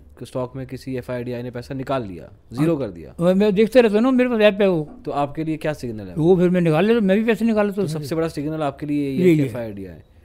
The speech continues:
Speaker 1: And then company के level पे आप देखते हो
Speaker 2: देखता
Speaker 1: प्रॉफिटेबल
Speaker 2: हूँ,
Speaker 1: है?
Speaker 2: फिर उसमें economics time में देखता हूँ, financial time देखता हूँ, ईटी wealth देखता हूँ।
Speaker 1: आपका routine क्या है?
Speaker 2: Daily।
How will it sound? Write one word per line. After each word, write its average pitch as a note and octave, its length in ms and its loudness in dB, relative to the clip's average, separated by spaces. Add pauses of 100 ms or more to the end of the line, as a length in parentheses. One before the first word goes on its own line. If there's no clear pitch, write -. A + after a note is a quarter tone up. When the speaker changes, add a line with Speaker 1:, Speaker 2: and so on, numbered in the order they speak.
(140)
Speaker 1:
And C#3 200 -4
then D#3+ 180 -4 (300)
company C3+ 300 -6
के D#3 100 -4
level C3 180 -2
पे C3+ 100 -8
आप B2+ 100 -6
देखते A#2 260 -12
हो C3+ 60 -10
Speaker 2:
देखता A#2 140 -10
Speaker 1:
प्रॉफिटेबल C#3+ 300 -4
Speaker 2:
हूँ, C3+ 80 -2
Speaker 1:
है? C#3 60 -4
Speaker 2:
फिर G3 100 2
उसमें A#3 440 0 (260)
economics G3+ 420 2
time G#3 180 4
में G3+ 100 0
देखता F#3 260 2
हूँ, F3+ 160 -2
financial F#3+ 360 2
time F#3+ 220 0
देखता F3 260 0
हूँ, D#3+ 160 -2 (600)
ईटी F#3+ 200 2
wealth F3+ 240 4
देखता F3 320 2
हूँ। D3 160 -2 (340)
Speaker 1:
आपका C#3+ 200 -6
routine C#3+ 300 -6
क्या G#2+ 140 -10
है? E2+ 160 -16 (160)
Speaker 2:
Daily। E3 260 4